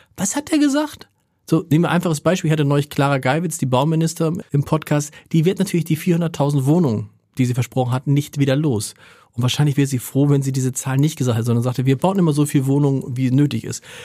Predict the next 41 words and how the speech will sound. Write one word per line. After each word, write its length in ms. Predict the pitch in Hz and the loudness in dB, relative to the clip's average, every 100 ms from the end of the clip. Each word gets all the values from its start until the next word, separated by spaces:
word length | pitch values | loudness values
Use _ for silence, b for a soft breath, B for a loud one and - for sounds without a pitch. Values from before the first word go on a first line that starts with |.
| B B B _ - | B B B _ -8
Ich 140 | - | -6
glaube, 300 | - 160 185 156 | 0 2 2 2
das 180 | 185 | 0
ist 160 | 196 - | -2 -2
die 100 | 165 | -4
große, 460 | - 151 202 - - | -2 0 0 -2 -6
die, 200 | 151 147 147 | 0 0 0
die, 120 | 139 | 0
die 160 | 143 | 0
große, 640 | 135 131 139 170 - 165 156 | 0 0 0 0 0 -2 -2
die 180 | - 143 | -6 -2
große 240 | 160 165 | 0 0
Veränderung, 440 | - - 170 170 147 | -2 0 2 2 2
die 120 | 147 | 2
in 200 | 180 233 | 2 2
der 140 | 214 | 0
Amtszeit 380 | 180 196 - 180 | 0 -2 -4 -4
von 140 | 170 | -2
Angela 300 | 151 147 143 | 0 0 0
Merkel 480 | 135 147 196 233 277 - B B | 0 -2 -2 -2 -4 -8 B B
vonstatten 540 | - 165 - 151 - 175 | -4 -2 0 0 2 0
gegangen 360 | 175 170 180 | 0 0 0
ist 240 | 214 262 - B B B _ | -2 -4 -8 B B B _
und 300 | 156 156 156 131 | 0 2 -2 0
jetzt 160 | 160 | 0
natürlich 240 | 160 151 143 | -2 0 2
noch 140 | 147 | 2
viel 120 | 139 | 0
stärker 380 | 123 139 160 214 | -2 0 -2 -2
ist, 160 | 185 - | -2 0
sodass 280 | 147 147 147 | 0 0 -2
Politiker 440 | 147 160 151 139 | -2 0 0 0
sich 180 | 139 - | -2 -4
genau 480 | 135 135 143 165 196 | -2 0 2 2 2
überlegen, 440 | 170 156 151 143 | 0 2 0 0
was 80 | 135 | -2
sie 80 | 131 | -2
sagen, 320 | 139 147 139 | 0 -2 -2
weil 80 | 127 | -2
sie 180 | 135 | 0
wissen, 280 | 147 - 170 | -2 -2 -6